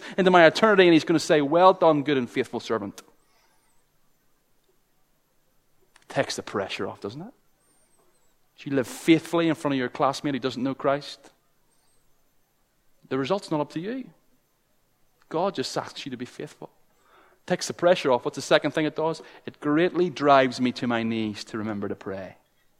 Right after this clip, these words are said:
Because if we want anything to happen, it's of God. It's not of us. We're simply the vehicles, the instruments that God delights to use. But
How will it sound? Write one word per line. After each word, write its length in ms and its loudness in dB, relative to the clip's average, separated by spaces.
Because 240 -8
if 80 -10
we 140 2
want 260 4
anything 460 -2
to 60 -2
happen, 420 -8
it's 220 -10
of 200 -14
God. 380 -8
It's 180 -18
not 120 -6
of 80 -8
us. 420 -16
We're 140 0
simply 280 -4
the 120 -4
vehicles, 920 -4
the 180 -6
instruments 580 2
that 180 -10
God 240 4
delights 340 0
to 140 -10
use. 640 -6
But 100 -10